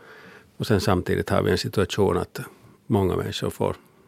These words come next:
gå till banken en dag och förhandla om sitt bostadslån och fundera om de kan bo kvar där de bor med sin familj. Att,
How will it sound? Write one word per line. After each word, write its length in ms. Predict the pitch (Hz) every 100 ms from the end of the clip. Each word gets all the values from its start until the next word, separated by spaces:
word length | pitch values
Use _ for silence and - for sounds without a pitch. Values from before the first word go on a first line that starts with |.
| _ _ -
gå 160 | 104
till 120 | 98 95
banken 420 | 95 101 - 90
en 120 | -
dag 200 | - -
och 260 | 110 - -
förhandla 440 | - 101 98 104
om 120 | 104
sitt 360 | - 104 - - -
bostadslån 760 | 104 120 - 87 - 98 104
och 100 | 101
fundera 400 | - 98 101 95
om 60 | 92
de 120 | 107
kan 200 | - 101
bo 140 | 98
kvar 260 | - 101 92
där 140 | 95
de 160 | 95 95
bor 160 | 101
med 120 | 98 101
sin 180 | -
familj. 400 | - 104 110 -
Att, 200 | 101 -